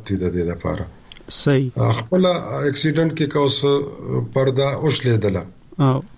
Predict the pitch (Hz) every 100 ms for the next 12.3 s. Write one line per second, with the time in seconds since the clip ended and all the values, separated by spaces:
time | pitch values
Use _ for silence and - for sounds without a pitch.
0 | - - - - - 123 127 127 120 -
1 | 139 139 - 135 135 139 135 123 123 120
2 | 107 110 110 104 - - - 135 123 113
3 | - - - - - - - - - -
4 | - - 123 131 135 127 127 127 127 127
5 | 123 135 143 135 127 123 113 107 - 123
6 | 120 113 123 117 170 160 135 147 143 147
7 | 143 151 156 147 - 180 160 151 135 143
8 | 139 120 131 123 127 127 127 - - -
9 | - 156 - 135 135 131 - - - -
10 | - 110 104 - - 120 127 131 101 95
11 | 101 120 131 135 135 135 139 143 135 127
12 | 120 131 160